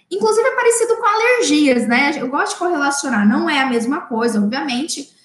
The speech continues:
mas é igual alergia, a gente nunca sabe quando a gente vai desenvolver uma alergia. Não existe essa, "ai, porque a pessoa nasce com alergia". Não, a gente pode manifestar essa doença em qualquer momento da nossa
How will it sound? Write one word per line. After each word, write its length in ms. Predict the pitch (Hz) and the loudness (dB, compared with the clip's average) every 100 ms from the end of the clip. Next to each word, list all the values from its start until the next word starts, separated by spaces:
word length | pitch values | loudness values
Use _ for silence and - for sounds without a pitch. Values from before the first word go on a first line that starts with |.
| _ | _
mas 320 | - 285 311 - | -2 0 0 -2
é 120 | 359 | -2
igual 180 | 294 320 | 0 0
alergia, 480 | 403 494 508 403 349 | 0 0 2 2 2
a 20 | |
gente 220 | 370 415 | 0 -2
nunca 260 | 494 587 659 | -4 -4 -6
sabe 380 | 640 349 330 | -2 0 0
quando 140 | 392 359 | 0 -2
a 20 | |
gente 120 | 359 | -4
vai 140 | 349 285 | -4 -2
desenvolver 360 | 311 294 277 | -2 -2 0
uma 100 | 262 | 2
alergia. 640 | 254 233 226 214 185 175 - _ _ _ | 2 2 0 -2 -6 -10 -14 _ _ _
Não 100 | 262 | 2
existe 380 | 285 277 403 403 | 2 2 0 0
essa, 260 | 320 - | -2 0
"ai, 140 | 330 320 | 0 0
porque 160 | 294 | -2
a 40 | 277 | -2
pessoa 260 | 294 294 | -2 0
nasce 520 | 269 269 302 349 - 285 | 0 2 2 2 -2 -4
com 240 | 277 262 | -2 0
alergia". 540 | 247 247 240 202 196 | 2 2 2 2 -2
Não, 460 | 403 403 311 254 - - _ | -2 -2 -2 -2 -6 -14 _
a 80 | 247 | -4
gente 240 | 302 - | -4 -2
pode 320 | 294 330 311 359 - - - | 0 2 0 -2 -6 -14 0
manifestar 960 | 302 453 554 539 453 415 - 294 294 | 2 2 0 -4 -4 -4 0 2 2
essa 260 | 294 - 262 | 0 -2 -2
doença 460 | 294 320 339 - | 0 -2 -4 -6
em 80 | 349 | -6
qualquer 400 | 370 330 339 311 | -4 -4 -4 -6
momento 480 | 320 359 311 254 277 | -6 -6 -6 -6 -4
da 140 | 285 | -4
nossa 260 | 302 - | -4 -6